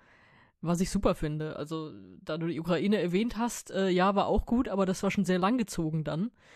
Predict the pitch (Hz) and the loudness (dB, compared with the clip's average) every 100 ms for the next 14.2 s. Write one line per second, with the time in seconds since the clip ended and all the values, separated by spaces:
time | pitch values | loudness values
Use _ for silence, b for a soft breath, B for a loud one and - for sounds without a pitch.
0 | B B B B _ - 170 170 - 180 | B B B B _ -2 -2 -2 -2 -2
1 | 190 220 214 214 196 220 220 196 190 190 | 0 2 2 2 2 2 4 2 2 2
2 | 208 196 185 180 202 165 160 170 165 - | 2 2 4 4 2 -2 -4 -4 -4 -4
3 | 196 - 180 180 196 - 202 208 196 196 | -4 0 0 0 -2 0 2 4 4 4
4 | 180 180 - - - 156 185 185 175 180 | 4 2 -2 -10 -6 -2 0 0 -2 -4
5 | 175 175 180 196 - 196 190 196 185 - | -4 -2 -2 -4 -4 -2 0 2 0 -2
6 | 180 - 175 226 - 262 277 185 170 - | -6 -2 -2 -2 -2 -2 -2 -2 -2 -2
7 | 180 170 208 - 233 233 226 214 190 185 | -2 0 0 0 0 0 -2 0 0 2
8 | 180 180 196 254 262 233 233 185 180 185 | 0 2 0 2 0 2 2 2 4 4
9 | 170 156 175 - 170 165 165 175 170 160 | 2 2 0 -2 -2 -4 -6 -4 -2 -2
10 | 165 190 233 160 160 165 160 165 160 165 | -2 -2 -2 -2 -4 -6 -6 -6 -6 -6
11 | 160 - 233 233 240 226 208 170 190 226 | -6 0 0 4 4 4 2 -2 -2 -2
12 | 254 220 247 226 233 208 240 240 220 233 | -4 -2 0 2 2 0 -2 -2 -2 -2
13 | - 214 220 214 202 220 - - 226 226 | 0 2 2 0 -2 -4 -4 -4 0 2
14 | 226 | 2